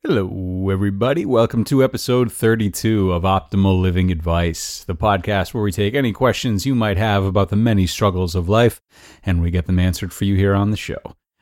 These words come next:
I am your host, certified life coach Greg Audino. Today, we'll be having a little chit-chat about personal burnout.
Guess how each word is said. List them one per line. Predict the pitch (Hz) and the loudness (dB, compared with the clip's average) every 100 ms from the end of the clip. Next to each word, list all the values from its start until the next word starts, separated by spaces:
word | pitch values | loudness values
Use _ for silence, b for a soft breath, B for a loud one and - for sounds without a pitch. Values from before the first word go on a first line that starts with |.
| b | b
I | 95 | 0
am | 92 92 | 2 2
your | 87 | 2
host, | 98 139 95 - | 2 2 0 -4
certified | - 123 - 110 95 | -2 -2 0 0 0
life | 107 104 - | -2 -4 -2
coach | 117 95 - | 0 0 -4
Greg | 98 98 92 | -2 0 2
Audino. | 90 87 101 120 135 143 _ _ _ _ - | 0 0 -2 0 0 0 _ _ _ _ -8
Today, | 196 156 175 262 226 - | 2 4 4 0 -4 -4
we'll | 135 131 123 | 2 2 2
be | 123 120 | 2 0
having | 135 127 127 123 131 123 | 0 0 0 -2 -4 -8
a | 165 | -8
little | 127 104 | -6 -6
chit-chat | - 123 - - 127 139 - | -4 -4 -4 -4 -2 -2 -2
about | 110 117 - - | 0 0 0 -2
personal | 147 156 170 165 | -2 -2 -2 -2
burnout. | 135 98 151 170 90 - | -2 -2 -2 -2 -4 -8